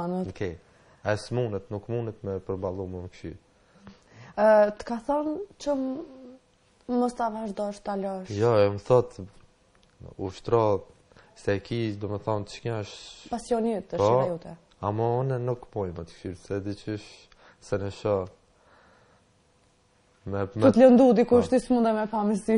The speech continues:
Speaker 2: Edhe që ata s-, hala deri sot s'm ka këshirë të boksu më ndeshje live. Ka pas familja kon, do me thonë, kur isha në kampionat evropian botror, në shtëpi e ketë familja, më letë që më shirëshin live në,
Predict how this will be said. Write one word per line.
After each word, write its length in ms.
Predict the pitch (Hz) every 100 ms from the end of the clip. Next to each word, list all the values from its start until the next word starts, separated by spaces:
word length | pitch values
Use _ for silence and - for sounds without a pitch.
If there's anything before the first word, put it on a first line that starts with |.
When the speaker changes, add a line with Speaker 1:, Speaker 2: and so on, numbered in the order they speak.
| 208
Speaker 2:
Edhe 280 | 190 101 -
që 140 | -
ata 200 | 107 131
s-, 720 | 117 - - - - - - -
hala 260 | 107 113 127
deri 220 | 117 110
sot 220 | - 120
s'm 100 | -
ka 140 | 107 104
këshirë 300 | - 110 104
të 80 | 95
boksu 320 | 98 - 95
më 140 | 95
ndeshje 380 | 92 92 - 85
live. 240 | 90 82 82 - - -
Ka 140 | 107
pas 280 | - 139 123
familja 480 | - 117 127 123 117
kon, 400 | 107 123 117 110
do 100 | 104 104
me 60 |
thonë, 180 | 104 113
kur 140 | - 113
isha 200 | 110 107
në 80 | 107
kampionat 320 | 110 107 104
evropian 340 | 104 101 107
botror, 300 | 104 101 113 107 - - - _ _ 98
në 260 | 101 101
shtëpi 300 | 95 - 113
e 20 |
ketë 240 | 107 123 -
familja, 400 | 117 117 110 107
më 140 | 110
letë 160 | 117 -
që 100 | 110
më 160 | 107
shirëshin 460 | - 110 107 110 104
live 240 | 107 98 -
në, 160 | 98